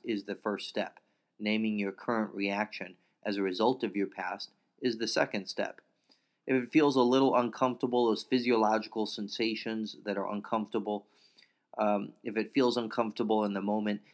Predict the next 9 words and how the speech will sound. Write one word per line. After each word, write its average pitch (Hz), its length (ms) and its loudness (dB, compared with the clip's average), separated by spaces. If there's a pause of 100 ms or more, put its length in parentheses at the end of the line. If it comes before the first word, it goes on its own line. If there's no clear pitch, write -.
(180)
tell 147 240 4
yourself 127 460 4
that 113 140 0
receiving 131 520 0
anger 110 520 0
in 117 120 -2
a 107 100 0
healthy 131 380 2
way 92 340 -8